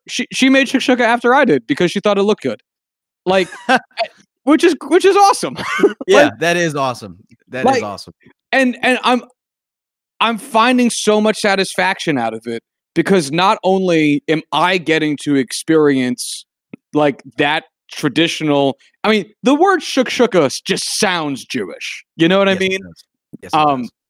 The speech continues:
Speaker 1: and not only am I getting the internal reward from making it, um, it tasting good, <laughs> it making me feel a little bit more Jewish,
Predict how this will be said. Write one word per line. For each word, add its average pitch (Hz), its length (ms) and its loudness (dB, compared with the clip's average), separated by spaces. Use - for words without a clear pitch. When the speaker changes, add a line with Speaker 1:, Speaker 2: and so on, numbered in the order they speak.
Speaker 1:
and 190 200 -4
not 185 300 0
only 190 440 -2
am 170 200 0
I 156 260 2
getting 165 400 -2
the 143 300 2
internal 156 640 0
reward 135 720 2
from 131 460 -4
making 147 420 -4
it, 147 180 0
um, 123 360 0
it 147 140 -2
tasting 139 460 -2
good, 135 280 0
<laughs> - 160 -2
it 143 160 0
making 139 360 -2
me 143 120 0
feel 160 360 2
a 160 40 4
little 147 160 0
bit - 80 -20
more 135 160 -4
Jewish, 139 320 -2